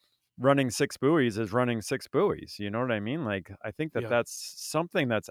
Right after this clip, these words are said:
Speaker 1: out there, and it's so ingrained in us that it, it actually ends up being something that I have found that I have to uningrain from people. Um, many, many, many thirty-five off skiers that I've skied with,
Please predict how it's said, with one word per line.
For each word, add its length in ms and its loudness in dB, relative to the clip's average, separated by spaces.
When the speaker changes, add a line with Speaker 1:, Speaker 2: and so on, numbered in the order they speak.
Speaker 1:
out 240 4
there, 360 2
and 100 2
it's 160 0
so 300 2
ingrained 460 2
in 120 4
us 300 0
that 360 4
it, 220 -2
it 200 0
actually 540 4
ends 260 2
up 240 4
being 380 2
something 640 -2
that 120 0
I 180 8
have 240 4
found 440 -2
that 120 4
I 100 6
have 200 4
to 160 2
uningrain 800 2
from 240 -2
people. 580 0
Um, 500 -2
many, 280 8
many, 440 4
many 720 2
thirty-five 600 4
off 200 6
skiers 440 2
that 120 4
I've 160 4
skied 260 -2
with, 260 4